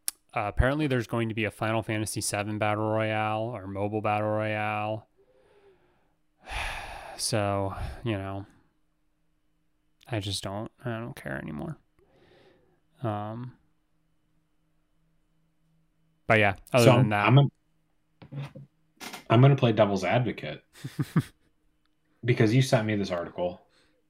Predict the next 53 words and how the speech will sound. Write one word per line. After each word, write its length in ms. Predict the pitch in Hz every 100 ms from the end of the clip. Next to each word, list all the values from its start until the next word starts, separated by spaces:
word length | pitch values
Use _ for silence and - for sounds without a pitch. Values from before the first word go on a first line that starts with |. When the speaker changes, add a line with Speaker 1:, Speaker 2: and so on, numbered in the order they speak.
| _ _ _ _ _
Speaker 2:
and 100 | 110
I, 140 | 98 92
like, 260 | 90 80
kinda 200 | - 104 90
breezed 360 | 90 90 -
through 180 | 95 90
it. 40 |
I 40 | 87
was 80 | 87
like, 100 | -
"Yeah, 140 | - -
whatever. 340 | - 98 - -
I 40 | - _ -
don't 40 | 147
know 40 |
any 100 | -
of 60 | -
these 120 | -
games." 240 | - - - - - - - -
Speaker 1:
<laughs> 80 | - - _ _ _ - - - _
Speaker 2:
And 100 | 117
then 80 | 123
I 60 | 117
got 160 | 113
to 80 | 107
the 60 | 92
bottom 480 | 98 147 120 82 82
and 100 | 80
I 80 |
was 100 | 80
like, 220 | 80 76 - _ _ -
"Oh, 200 | 131 - - _ _ _ _ _ _
Phil 220 | - 120 101
Spencer 400 | - 127 120 95
announces 340 | 90 92 90
that 120 | 92
Xbox 460 | 101 110 92 90 -
is 60 |
going 280 | 95 87 87
to 60 | 87
have, 560 | 90 87 85 82 82 - _ _ _ _ _ _ _ _ _ _ _ _ 110
is, 120 | 104
is 140 | 98
going 260 | 95 107 98
to 40 |
do 100 | 92
more 240 | 95 98 98
to 60 |
try 160 | 90 90
to 60 | 82
support 340 | - 101 82
Japanese 460 | 95 87 92 101 95 _ _ _ _ _
games." 380 | - - -